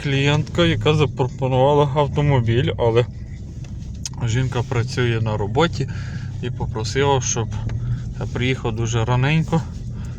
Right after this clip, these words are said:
оглянув автомобіль, якщо все підходить. Щоб та клієнтка пригнала автомобіль і ще змогла піти на роботу. Ну що ж, треба йти людям на уступки, значить, треба трошки раніше стати.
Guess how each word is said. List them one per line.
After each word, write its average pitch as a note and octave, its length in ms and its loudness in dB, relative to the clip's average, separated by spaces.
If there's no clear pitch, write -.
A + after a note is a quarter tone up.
оглянув B2+ 400 2
автомобіль, B2 600 0
якщо B2+ 260 -2
все A#2 200 -2
підходить. D3+ 520 -2
Щоб C#3 120 0
та D3+ 120 2
клієнтка D3 460 2
пригнала C#3 560 4
автомобіль C#3 680 2
і C#3 100 0
ще C#3 180 2
змогла C3+ 360 2
піти C3 300 0
на C3 160 2
роботу. A2 540 2
Ну C3 120 2
що - 220 2
ж, - 260 -2
треба C3 280 0
йти B2+ 320 0
людям A#2+ 360 0
на A2+ 140 0
уступки, F#3+ 580 -2
значить, B2 340 -4
треба A#2+ 300 0
трошки A2+ 380 0
раніше A2+ 460 -2
стати. - 440 -4